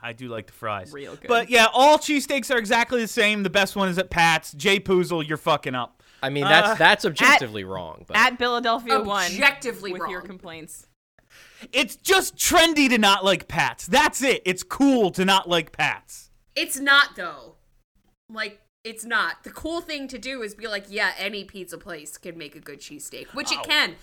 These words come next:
Speaker 1: Oh.
Speaker 4: When this article came out, I ordered a cheesesteak from a pizza place, and it was delivered to my house, and it was fucking delicious.
Speaker 1: Oh, most of the cheesesteaks that you get from pizza shops in Jersey are better than, like, the Philly steak places.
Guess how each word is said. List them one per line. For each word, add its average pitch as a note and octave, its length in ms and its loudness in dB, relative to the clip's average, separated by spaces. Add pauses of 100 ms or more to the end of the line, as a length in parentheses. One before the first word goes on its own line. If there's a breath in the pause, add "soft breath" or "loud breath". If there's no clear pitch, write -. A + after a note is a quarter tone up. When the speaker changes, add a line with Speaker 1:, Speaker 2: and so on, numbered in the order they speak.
Speaker 1:
Oh. G#3+ 200 6
Speaker 4:
When D#4 200 6
this E4+ 180 4
article D4+ 420 6
came C#4 280 -4
out, B3 440 6 (640)
I A#3+ 280 4
ordered A#3+ 580 -2
a C4 80 -2
cheesesteak A#3+ 640 -8
from B3 220 -2
a C#4 40 -6
pizza F4+ 300 -4
place, B3+ 420 -4
and A#3+ 140 -4
it A#3 60 -4
was G#3+ 160 -10
delivered G3 380 -8
to A3 40 -14
my G3+ 140 -4
house, F3 260 -10
and E3+ 80 -16
it - 40 -18
was - 120 -20
fucking D#3 240 -18
delicious. D#3+ 240 -20
Speaker 1:
Oh, C4 180 4
most D4 520 2
of A3+ 220 0
the G3+ 80 -4
cheesesteaks A#3+ 680 -4
that F#3+ 160 -2
you G#3 140 -2
get A3 180 -2
from F#3 180 -6
pizza B3 380 -4
shops G#3 420 -2
in E3+ 120 -4
Jersey D#3 420 -4
are D#3 140 0
better F3 320 0
than, D#3 180 -6
like, D3 280 -6
the D#3 100 -8
Philly E3+ 360 -6
steak D#3 440 -8
places. - 640 -14